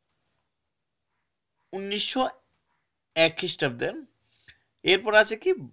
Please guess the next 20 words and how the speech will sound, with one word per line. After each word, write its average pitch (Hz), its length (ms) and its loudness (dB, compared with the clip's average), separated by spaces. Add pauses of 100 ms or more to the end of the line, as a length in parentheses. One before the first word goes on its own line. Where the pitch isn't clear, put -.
(120)
বলা 160 360 4
বাহুল্য, 127 500 -2 (1200)
ঠিক - 100 -8
আছে? 240 160 -8
নেক্সট 175 320 -2
দেখো 175 280 -4 (1900)
তার 165 180 4 (100)
পত্রিকা, 156 560 0 (280)
তিনি 165 160 -6
কিছু 175 240 -8
গুরুত্বপূর্ণ 143 640 -6
কিছু 156 260 -8
কিছু 180 280 -8
পত্রিকা 147 360 -4
প্রকাশ 131 300 -10
করেছেন। 135 280 -8
সে 170 120 -6
পত্রিকাগুলো 151 720 -8 (460)
উদ্বোধন, 180 800 0 (720)
বিশ্ববাণী, 165 880 0